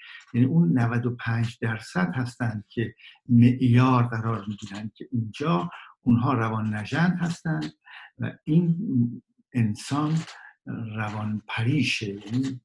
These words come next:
نمی‌تونه، اه، قالب استدلالی روابط علت و معلولی در اون فرهنگ نود و پنج درصد رو تعقیب کنه که می‌گیم رابطش با واقعیت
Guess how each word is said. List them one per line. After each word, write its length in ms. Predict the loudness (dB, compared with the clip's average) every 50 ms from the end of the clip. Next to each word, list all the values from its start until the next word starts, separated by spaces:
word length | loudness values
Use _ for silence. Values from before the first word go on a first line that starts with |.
| -6 -2
نمی‌تونه، 720 | 2 4 6 6 6 4 2 -2 -4 -4 -4 -4 -4 -6 _ -20 -20 -18 -18 -18 -20 -18 -10 -8
اه، 160 | -6 -6 -6 -6 -10 -12 -18 -20 -20 -20 -18 _
قالب 720 | -4 0 2 4 4 4 4 4 4 4 2 0 0 0 -4 -4
استدلالی 1300 | -6 -6 -6 -12 _ _ _ -6 -6 -6 -6 -8 -14 -16 _ -4 -2 0 0 0 0 0 0 0 0 0
روابط 600 | 0 0 -2 -2 -4 -4 -4 -4 -6 -6 -4 -4
علت 360 | -4 -4 -4 -6 -8 -4 -4
و 40 | -4
معلولی 500 | -4 -4 -10 -10 -6 -4 -2 -2 0 0
در 160 | -2 -2 -4 -6 -2
اون 200 | 0 0 0 0
فرهنگ 480 | -2 -4 -4 -4 -2 -2 -2 -2 -2
نود 260 | -2 -6 -8 -12 -14 -18
و 80 | _ -12
پنج 200 | -8 -6 -6 -6
درصد 400 | -6 -8 -12 -12 -6 -6 -4 -2
رو 200 | 0 -2 -2 -4 -6 -18 -20 -20 -20 _
تعقیب 480 | -8 -6 -4 -4 -2 0 0 0 0 -2
کنه 360 | -4 -2 0 2 2 0 0 -2 -6 -12 -20 -20 _
که 100 | -8 -6
می‌گیم 400 | -6 -4 -2 -2 0 2 0 2
رابطش 540 | 2 0 0 0 -2 -4 -4 -6 -6 -6 -4
با 160 | -2 -2 -2
واقعیت 680 | -2 -2 -4 -6 -6 -6 -4 -4 -2 -2 -2 -4 -6 -10